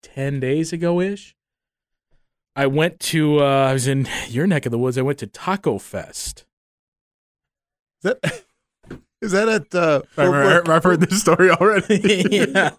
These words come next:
Speaker 2: Where was that held this year?
Speaker 1: It was, uh, in
Speaker 3: Just in a
Speaker 1: one of those
Speaker 3: gymnasium.
Speaker 1: halls at State Fair Park.
Speaker 2: Okay, State Fair Park. Sure.
Speaker 1: Uh, I mean, first, some of 'em may be listening now, but an interesting cross-section of people.
Speaker 2: Mm-hmm.
Speaker 1: But, uh, I mean,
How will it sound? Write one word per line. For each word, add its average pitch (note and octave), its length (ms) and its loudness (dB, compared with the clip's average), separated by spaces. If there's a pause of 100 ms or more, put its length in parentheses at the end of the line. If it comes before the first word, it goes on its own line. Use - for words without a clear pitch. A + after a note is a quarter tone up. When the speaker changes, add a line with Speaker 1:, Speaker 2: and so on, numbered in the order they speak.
(100)
Speaker 2:
Where G#3 140 4
was A3+ 140 2
that G#3 140 2
held G#3+ 240 0
this F3+ 200 -2
year? D#3+ 140 2
Speaker 1:
It F3+ 80 0
was, E3+ 340 2
uh, D3+ 460 4
in D#3+ 60 0 (120)
Speaker 3:
Just D#3 80 0
in D3 60 2
a D3+ 40 4
Speaker 1:
one E3 120 4
of F3+ 60 2
those E3 220 4
Speaker 3:
gymnasium. C#3+ 240 2
Speaker 1:
halls D#3+ 400 2
at B2+ 140 0 (140)
State C#3 340 -2
Fair B2 220 -2
Park. F3 280 2
Speaker 2:
Okay, C3 140 2
State D3 220 -4
Fair A#2+ 120 -6
Park. G#2+ 260 -4 (140)
Sure. - 220 -10 (200)
Speaker 1:
Uh, C#3+ 540 0 (100)
I D3+ 100 -6
mean, E3 160 2
first, - 920 0 (720)
some B2+ 260 -4
of B2 120 -6
'em D3+ 120 0
may C#3+ 220 0
be E3 420 0
listening D3+ 520 0
now, C#3+ 300 2
but E3 140 0
an C3 100 0
interesting C3+ 440 -6
cross-section B2+ 680 -4
of C#3+ 100 -8
people. A2 460 -8 (120)
Speaker 2:
Mm-hmm. C#3+ 240 -4 (600)
Speaker 1:
But, C3+ 360 0
uh, B2 180 -6
I - 40 -10
mean, G#2+ 380 -8